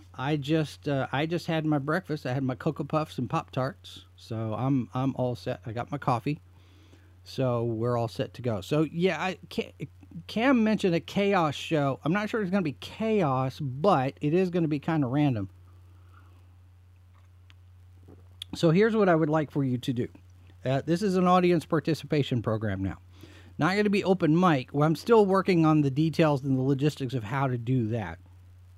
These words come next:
Uh, and a couple of people have suggested, uh,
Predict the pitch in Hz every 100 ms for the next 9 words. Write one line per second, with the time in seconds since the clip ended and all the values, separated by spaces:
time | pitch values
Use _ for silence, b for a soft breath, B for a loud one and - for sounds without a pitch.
0 | - - - - - - 127 143 143 -
1 | 160 147 269 302 214 220 190 147 165 -
2 | 156 143 160 - 139 131 b b b b
3 | b b - 135 139